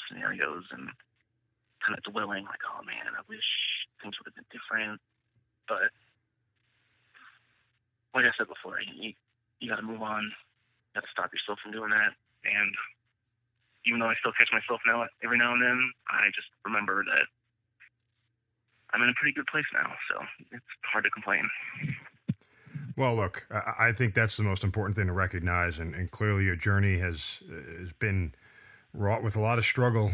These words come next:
Speaker 2: uh, and, and, a, and a lot of challenges, but, uh, you came out clean on the other side as, as best you can, and I know that that process isn't done yet. You know, I know that there's still more,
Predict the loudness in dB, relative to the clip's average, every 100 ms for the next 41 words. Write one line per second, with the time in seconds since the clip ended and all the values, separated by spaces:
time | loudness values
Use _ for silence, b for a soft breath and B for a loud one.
0 | 0 -2 0 0 0 0 0 0 -2 -4
1 | -4 -4 0 2 0 2 4 4 4 0
2 | -6 -4 -4 -4 -6 -4 -4 -6 0 2
3 | 4 2 0 0 2 2 2 0 -2 0
4 | 2 0 -2 -6 -6 -2 -2 -2 -4 2
5 | 4 4 4 4 2 2 0 0 2 2
6 | 0 -2 -4 -2 -2 -2 -2 -6 -4 -2
7 | 0 0 -2 -2 0 0 4 4 6 6
8 | 4 0